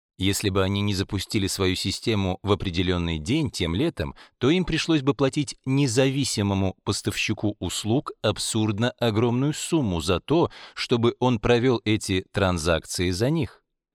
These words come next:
Десятки миллионов долларов. Подлинной причиной успеха того проекта стала отличная группа владельцев продуктов,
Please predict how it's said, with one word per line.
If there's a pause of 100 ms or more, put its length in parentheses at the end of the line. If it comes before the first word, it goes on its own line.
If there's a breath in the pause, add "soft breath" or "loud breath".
(180)
Десятки
миллионов
долларов. (1000)
Подлинной
причиной
успеха
того
проекта
стала
отличная
группа
владельцев
продуктов,